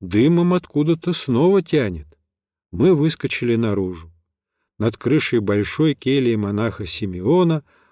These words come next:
вырывались первые языки багрового пламени, и валил густой дым. "Отец Симеон и вправду горит!" Агафодор стремглав заспешил вниз, прыгая через три ступеньки. Вслед за ним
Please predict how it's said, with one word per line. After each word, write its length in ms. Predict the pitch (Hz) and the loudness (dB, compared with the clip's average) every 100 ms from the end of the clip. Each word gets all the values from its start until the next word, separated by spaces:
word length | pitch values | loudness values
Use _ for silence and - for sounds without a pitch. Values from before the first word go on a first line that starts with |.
| _ | _
вырывались 640 | 101 107 131 190 180 - - | 0 2 4 4 2 -2 -4
первые 540 | 143 196 196 185 180 | 2 4 4 0 0
языки 400 | 165 135 143 - | -2 -2 -6 -4
багрового 680 | 156 131 107 110 151 127 131 | 0 0 2 2 2 2 0
пламени, 760 | 113 110 131 135 113 98 87 - _ _ | 0 -2 0 0 0 -2 -6 -12 _ _
и 80 | 107 | -2
валил 440 | 95 90 107 202 185 | 0 2 2 2 2
густой 560 | 139 - - 117 131 | -4 -8 -4 2 2
дым. 460 | 104 110 113 98 85 _ _ _ _ _ | 2 0 0 -2 -12 _ _ _ _ _
"Отец 440 | - 82 - 139 160 | -16 -10 0 0 0
Симеон 560 | - 170 156 160 165 | -2 0 2 2 2
и 40 | 165 | 2
вправду 640 | - - 107 175 196 196 | 0 -2 2 2 2 0
горит!" 540 | 180 196 185 120 - _ _ _ _ _ | 2 2 2 -2 -8 _ _ _ _ _
Агафодор 580 | 104 98 - 101 101 120 | -4 -4 -2 -2 0 -2
стремглав 640 | - - 110 104 107 156 | -4 -2 0 2 2 0
заспешил 580 | 101 95 - 95 - 92 | -2 -6 -8 -10 -10 -12
вниз, 460 | 82 107 180 160 - _ _ _ _ | -6 0 0 -2 -10 _ _ _ _
прыгая 520 | 104 202 170 165 165 | 2 2 4 2 0
через 380 | 160 110 104 - | -2 -2 -2 -2
три 220 | 101 127 | -2 -2
ступеньки. 840 | - - 107 101 101 95 - - _ _ _ _ _ _ _ _ _ _ _ | -4 -4 -4 0 -2 -4 -10 -20 _ _ _ _ _ _ _ _ _ _ _
Вслед 380 | - 110 110 117 | -6 0 2 2
за 180 | 92 92 | 0 0
ним 380 | 107 185 185 | 2 2 2